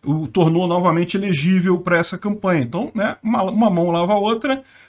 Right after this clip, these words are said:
Olha que beleza, a gente vai ter ou o advogado da Lava Jato ou alguém indicado pelo Lewandowski nesse troca-troca maneiro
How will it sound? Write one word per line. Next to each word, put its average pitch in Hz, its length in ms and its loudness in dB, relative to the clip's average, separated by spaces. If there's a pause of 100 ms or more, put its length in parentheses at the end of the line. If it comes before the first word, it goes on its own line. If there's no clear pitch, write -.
(140)
Olha 247 160 0
que 226 140 -2
beleza, 156 420 2
a 151 40 2
gente 185 200 -2
vai 190 140 4
ter - 340 2
ou 339 320 2
o 285 80 -2
advogado 196 560 2
da 151 80 2
Lava 151 300 2
Jato 165 420 0
ou 220 220 2
alguém 208 360 0
indicado 220 480 0
pelo 226 200 0
Lewandowski 208 760 2
nesse 185 240 -4
troca-troca 190 760 0
maneiro 202 500 0